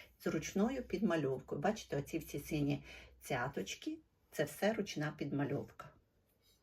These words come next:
Фарфор тонюсінький, світиться. Можете, в мене просто нема зараз лампи, щоб я вам могла на світло показати. Однак можете повірити мені на слово. А ті люди, в кого є такі екземпляри, вони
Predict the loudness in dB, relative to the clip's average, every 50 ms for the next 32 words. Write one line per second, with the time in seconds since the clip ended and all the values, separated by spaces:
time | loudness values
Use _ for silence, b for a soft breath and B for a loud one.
0 | _ _ _ _ _ -20 -20 _ _ _ _ _ _ _ _ _ _ _ _ _
1 | -16 B B B B _ 4 4 4 4 2 -2 0 2 2 2 0 0 2 2
2 | 4 4 2 0 0 0 0 0 0 -2 -6 -6 -4 -4 -2 0 0 0 0 -2
3 | -4 -2 0 0 2 2 2 2 0 -2 0 0 2 4 4 4 2 2 -2 -6
4 | -8 -6 -2 0 2 2 4 4 4 2 2 2 2 2 2 4 4 4 4 4
5 | 4 2 -2 -2 -6 -4 -4 0 2 2 4 4 2 2 2 2 2 2 0 -2
6 | -4 -4 -4 -4 -4 -4 -6 -6 -6 -6 -6 -8 -8 -4 -4 -4 -4 -6 -8 -16
7 | B B B B B B B B 0 2 4 4 2 2 2 2 2 2 2 0
8 | -4 -6 -8 -4 -4 -4 0 0 0 0 0 0 0 0 0 2 2 2 2 2
9 | 2 2 0 -2 0 2 2 2 2 0 -2 -2 -6 -6 -6 -4 -2 0 0 -2
10 | B B B B B B B 0 0 2 2 2 -2 -2 -2 0 0 2 2 2
11 | 2 4 4 2 2 0 -4 -6 -6 -6 -4 -4 -4 -6 B B B B B -4
12 | -2 -2 0 2 4 2 4 6 8 8 10 10 8 6 4 4 2 2 4 4
13 | 2 2